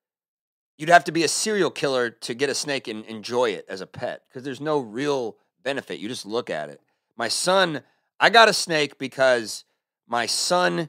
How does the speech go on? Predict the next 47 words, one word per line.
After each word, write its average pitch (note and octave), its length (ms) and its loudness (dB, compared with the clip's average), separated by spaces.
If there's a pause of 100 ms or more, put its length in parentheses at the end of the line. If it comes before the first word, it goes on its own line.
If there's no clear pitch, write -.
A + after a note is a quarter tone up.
needed C#3 320 -6
something C#3+ 380 -4
to C3 120 -6
occupy A#2 440 0
his G#2+ 100 -4
mind, B2 280 -2
and G#2+ 100 -4
I - 20 -4
got C3+ 160 -2
this A#2+ 140 -8
fucking - 340 -4
lizard C#3 540 -2 (280)
that A2 100 -2
I A#2 40 2
ended B2 140 -2
up G#2 100 -2
dropping A#2+ 300 -2
off B2 100 -2
at - 40 -16
my G2+ 80 -8
friend G2 200 -12
Jared's B2+ 320 -2
house B2+ 280 -2
that G#2 140 -12
tried B2 220 -8
to, A2 80 -10
like, F2+ 300 -8
bite C#3+ 240 -2
him, C#3 160 -2
and G2+ 80 -6
it G2 40 -12
was F#2+ 120 -14
biting C3 340 0
me, B2+ 160 -4
and B2 80 -6
it - 20 -12
was F2+ 100 -14
spitting C#3+ 340 -8
all B2 80 -2
over B2 120 -2
everything, A#2+ 380 -6 (300)
and - 40 -16
it A#2+ 60 -12
was A#2+ 100 -8
a G2+ 60 -6
fucking C#3+ 440 0
mess. G#2 360 -4